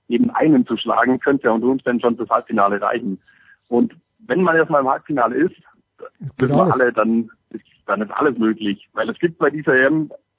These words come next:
Speaker 1: jeder hat bisher Schwächen gezeigt. Es gibt niemanden, der total herausragt.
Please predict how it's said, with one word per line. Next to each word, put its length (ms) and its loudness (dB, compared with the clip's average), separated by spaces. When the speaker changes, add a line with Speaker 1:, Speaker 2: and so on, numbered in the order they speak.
Speaker 1:
jeder 300 2
hat 160 -2
bisher 460 0
Schwächen 360 -6
gezeigt. 400 -4
Es 120 -12
gibt 200 -8
niemanden, 600 0
der 460 0
total 380 0
herausragt. 680 -2